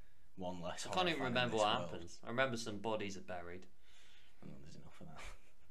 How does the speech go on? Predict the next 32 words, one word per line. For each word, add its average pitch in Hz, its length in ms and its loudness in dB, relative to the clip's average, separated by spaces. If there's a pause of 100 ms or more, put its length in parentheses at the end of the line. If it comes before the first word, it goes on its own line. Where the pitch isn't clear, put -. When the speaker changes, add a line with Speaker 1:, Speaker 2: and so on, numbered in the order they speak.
(800)
Speaker 1:
Uh, 117 180 4
I've 123 120 2
not 127 160 0
seen 107 240 -2
Jeepers 98 380 -2
Creepers 87 360 -4
for - 180 -4
many, 131 680 -2
many 78 220 -8
years, 82 380 -6
to - 100 -6
be - 120 -2
honest. 76 320 -6
But - 120 6
I 160 160 8
was 147 160 2
probably 117 320 0
nearer 113 360 0
to 98 180 -4
ten 101 560 0 (520)
than 101 240 -2
I 98 160 -2
am 95 380 0 (100)
Speaker 2:
But 110 120 -2
it 110 40 0
had 110 160 -2
the 113 80 2
opposite 101 340 -2
Speaker 1:
now. 95 60 -2
Speaker 2:
effect 101 300 -2
on 101 140 -6
you. 101 100 -6